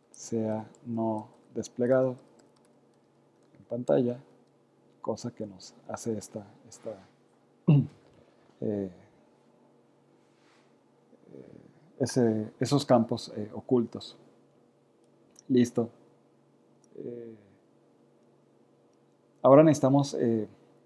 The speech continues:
hacer las acciones de estos botones, pero antes de eso se me olvidó hacer un detalle. Eh, vamos a pensar que quiero duplicar, eh, este correo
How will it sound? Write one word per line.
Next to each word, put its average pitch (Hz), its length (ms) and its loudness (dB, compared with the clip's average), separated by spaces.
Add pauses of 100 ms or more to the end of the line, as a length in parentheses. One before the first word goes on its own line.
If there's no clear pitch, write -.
(540)
hacer 139 240 0
las 147 160 4
acciones 135 360 -2
de 135 80 -2
estos 156 180 -10
botones, 131 540 -2 (500)
pero 131 220 6
antes 160 340 4
de 143 120 6
eso 165 300 0 (200)
se - 160 -10
me 123 100 -4
olvidó 117 300 2
hacer 120 260 -4 (400)
un 120 120 -4
detalle. 117 460 2 (1000)
Eh, 113 400 -4
vamos 135 300 2
a 120 140 2
pensar 120 360 -6
que - 120 -10
quiero 127 240 2
duplicar, 117 720 0 (2000)
eh, 113 280 -10 (140)
este 123 240 -4
correo 135 460 2